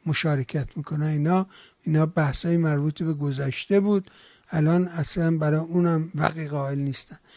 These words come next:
من از شما تشکر می‌کنم آقا، سپاسگزارم از همهٔ مهر و حضورت، از فرجه‌ای که در اختیار ما قرار می‌دی، مثل همیشه برای خودت، عزیزانت، خانوادهٔ محترم و گرانقدر،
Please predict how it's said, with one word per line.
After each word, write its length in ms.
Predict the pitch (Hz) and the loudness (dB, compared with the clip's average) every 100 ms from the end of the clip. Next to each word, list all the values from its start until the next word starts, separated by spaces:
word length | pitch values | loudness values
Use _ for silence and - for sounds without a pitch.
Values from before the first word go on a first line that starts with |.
| - _ _ | -20 _ _
من 120 | 190 | 4
از 100 | 226 | 4
شما 260 | - 220 226 | 4 2 2
تشکر 640 | 226 214 - 196 - 233 233 | 4 4 6 4 4 2 2
می‌کنم 340 | 208 208 196 | 2 2 2
آقا، 180 | 196 190 _ | 0 -4 _
سپاسگزارم 1000 | - 180 160 160 - 165 151 180 185 175 | -6 -4 0 0 0 -4 2 2 4 2
از 180 | 151 - | -2 -2
همهٔ 240 | 156 165 | 0 2
مهر 360 | 170 175 165 156 | 2 2 0 -4
و 100 | 151 - - - _ | -8 -14 -20 -20 _
حضورت، 640 | _ 165 151 202 214 208 202 - _ _ | _ 0 4 6 6 4 2 -6 _ _
از 220 | - 156 - | -4 -4 -4
فرجه‌ای 580 | - 165 147 165 190 | -2 0 2 4 4
که 160 | 180 190 | 4 2
در 160 | 180 165 | 2 2
اختیار 480 | 139 - 160 170 | 0 -2 0 2
ما 220 | 196 190 180 | 2 0 0
قرار 360 | 175 165 165 | 0 0 0
می‌دی، 360 | 156 156 147 151 | -2 -4 -6 -4
مثل 380 | 151 175 - 175 | 0 0 0 0
همیشه 600 | 156 147 143 - 156 151 - - _ - | 0 0 -2 -4 -6 -6 -12 -20 _ -4
برای 240 | 147 147 | 0 0
خودت، 460 | 135 190 185 185 175 - _ _ - | 0 0 2 2 0 -6 _ _ -2
عزیزانت، 720 | 156 147 135 151 156 156 147 | 0 0 -2 -2 0 -2 -4
خانوادهٔ 580 | - 156 139 135 131 147 | -4 -2 -2 -2 -2 -2
محترم 540 | 143 127 - 139 143 | -2 -4 -8 -6 -4
و 80 | 143 | -4
گرانقدر، 680 | 139 135 131 131 180 196 190 | -4 -6 -6 -2 0 2 0